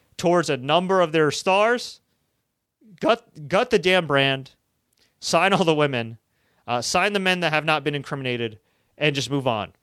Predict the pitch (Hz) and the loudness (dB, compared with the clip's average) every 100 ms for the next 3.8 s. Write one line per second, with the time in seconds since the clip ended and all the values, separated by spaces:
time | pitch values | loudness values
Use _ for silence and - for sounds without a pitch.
0 | _ _ _ 143 143 160 190 190 180 165 | _ _ _ -6 0 4 4 4 2 4
1 | 160 139 135 - - 180 175 165 156 160 | 2 2 -4 -4 -2 0 2 2 0 0
2 | 220 247 240 220 _ _ 151 165 160 156 | 2 2 0 -4 _ _ -2 0 0 -2
3 | 156 147 139 123 - 110 98 | -2 2 2 2 0 -2 -2